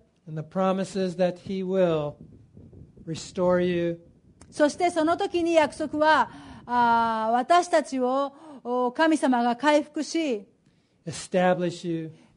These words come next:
Speaker 2: かい-、確立し、強めてくださり、
Speaker 1: Strengthen you.
Speaker 2: えー、私たちに力をくれて、
Speaker 1: And support you.
Speaker 2: そして支えてくださいます。
Speaker 1: See, God is with you every day. He wants to support you.
Speaker 2: 神様は毎日あなたといて、あなたを支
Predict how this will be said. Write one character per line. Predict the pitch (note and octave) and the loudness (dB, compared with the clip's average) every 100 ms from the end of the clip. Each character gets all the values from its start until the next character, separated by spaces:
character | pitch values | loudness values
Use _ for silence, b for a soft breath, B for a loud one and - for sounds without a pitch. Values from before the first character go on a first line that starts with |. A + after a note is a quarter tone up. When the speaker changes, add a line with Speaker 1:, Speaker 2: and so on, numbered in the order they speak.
| _ | _
Speaker 2:
か | - D4+ | -2 0
い-、 | D4+ A#3+ - - | 0 -4 -16 -12
確 | - C4 E4+ | -4 -2 0
立 | E4+ - | -2 -2
し、 | - E4+ C4+ | -4 -4 -4
強 | - E4 F4+ | -2 2 4
め | E4+ | 2
て | D#4 | -2
く | B3+ | -2
だ | B3 | 0
さ | C#4 | 0
り、 | B3+ C4 A#3 F3+ - - | 0 0 -2 -6 -14 -20
Speaker 1:
Strengthen | - - F#3 F#3 F3+ D#3+ D#3 | -14 -4 -2 -2 -4 -8 -8
you. | D3+ D3 D3 | -10 -10 -10
Speaker 2:
え | A#3 | -4
ー、 | |
私 | B3+ C4 F4 | 0 2 2
た | F#4 | 0
ち | C#4+ | 0
に | B3+ | -2
力 | - - E4+ E4+ | -2 2 4 4
を | D4+ | 4
く | C4+ | 0
れ | B3 | -2
て、 | B3 C4+ A#3 G3 D#3 | -2 -2 -2 -4 -12
Speaker 1:
And | D3+ | -14
support | - - _ - D#3 D3+ - D#3 | -14 -20 _ -10 -8 -8 -12 -18
you. | B2 | -10
Speaker 2:
そ | - C4+ | -4 -2
し | |
て | D#4+ | -2
支 | D4 C#4+ | -2 0
え | D#4 | 0
て | C#4+ | 0
く | |
だ | D4 | -2
さ | D4+ | 0
い | C#4+ | 0
ま | C#4+ | -2
す。 | C#4+ - b b - | -4 -12 b b -18
Speaker 1:
See, | - E3 | -12 -8
God | F3+ G#3 B3+ A3+ | -4 -4 -2 -4
is | E3 E3 | -4 -6
with | F#3+ A#3+ G#3+ | -6 -6 -6
you | E3+ F3 | -10 -8
every | F3+ G3 | -8 -6
day. | F#3+ G3+ | -4 -6
He | E3+ A3+ G#3+ | -6 -8 -8
wants | F3+ G#3+ A#3+ - | -8 -8 -12 -14
to | G#3+ | -14
support | - G3+ - G#3 G#3 - D#3+ | -14 -16 -16 -14 -14 -18 -20
you. | C3 b - | -20 b -4
Speaker 2:
神 | F4+ G#4 | 0 0
様 | G4 E4+ D4+ | 0 0 2
は | C#4+ | 2
毎 | D4 F4 | 2 0
日 | F#4+ F#4 | 0 0
あ | F4+ | 2
な | F#4 | 2
た | F#4+ | 0
と | E4+ | 0
い | D4 | -2
て、 | A#3+ C#4+ B3+ B - | 0 0 0 B -6
あ | C#4+ | 0
な | F4 | 6
た | F4 | 8
を | |
支 | D#4 | 8